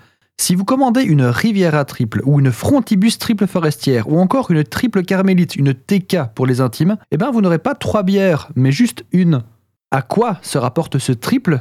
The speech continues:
dans les bières triples ? C'est ce que nous allons découvrir aujourd'hui. Historiquement, l'appellation triple signifiait que la bière contenait trois fois plus de malt par rapport à une bière normale.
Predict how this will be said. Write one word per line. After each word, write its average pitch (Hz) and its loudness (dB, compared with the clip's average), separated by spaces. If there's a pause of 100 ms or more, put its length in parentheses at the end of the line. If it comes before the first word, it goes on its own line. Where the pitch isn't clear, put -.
dans 123 0
les 120 2
bières 110 0
triples ? - -4
C'est 269 -2
ce - -6
que 233 -2
nous 208 2
allons 165 2
découvrir 131 0
aujourd'hui. 107 0 (1160)
Historiquement, 233 0
l'appellation 180 0
triple 196 0
signifiait 165 0
que 160 -2
la 127 2
bière 165 0
contenait 147 0
trois 196 -2
fois 208 -2
plus 147 0
de 127 0
malt 156 0
par 117 -2
rapport 135 0
à 117 0
une 117 0
bière 135 0
normale. 120 0